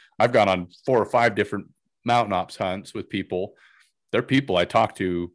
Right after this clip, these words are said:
on a regular basis. They become good friends. I've hunted with them outside of Mountain Ops, some of them. I, I, one of my buddies, I chukar hunt with him all the time. He's from, uh, Las Vegas. His name's Jimmy Tippett. He makes these badass, like, custom pedestals and stuff. He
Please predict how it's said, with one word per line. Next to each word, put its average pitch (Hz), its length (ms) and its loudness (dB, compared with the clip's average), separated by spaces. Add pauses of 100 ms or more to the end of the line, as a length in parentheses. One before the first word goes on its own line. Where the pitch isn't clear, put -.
(220)
on 104 120 0
a 90 40 -2
regular 90 560 -2
basis. 98 480 -8
They 104 100 -2
become 98 280 -4
good 110 200 -2
friends. 104 220 -2
I've 107 140 2
hunted 131 340 -2
with 98 220 -4
them 104 260 -2 (340)
outside 127 640 -2
of 98 120 -6
Mountain 110 300 -4
Ops, - 400 -14
some 95 260 0
of 80 60 -10
them. 85 140 -4
I, 98 140 -2 (100)
I, 107 100 -2
one 113 200 0
of 120 60 -2
my 117 80 4
buddies, 113 360 2
I 117 100 0
chukar 117 360 -4
hunt 98 140 -8
with 101 160 -8
him 107 100 -6
all 110 100 0
the 110 80 -8
time. 123 280 -2
He's 87 100 -12
from, 95 340 -12
uh, 98 180 -2
Las 107 300 0
Vegas. 101 500 -8 (360)
His 101 140 -6
name's 104 280 0
Jimmy 110 280 0
Tippett. 107 420 -4
He 87 80 -8
makes 92 240 -6
these 90 220 -10 (300)
badass, 104 680 0 (100)
like, - 260 -12
custom 107 460 -4
pedestals 104 760 -2
and 98 100 -8
stuff. 104 340 -2
He 87 180 -10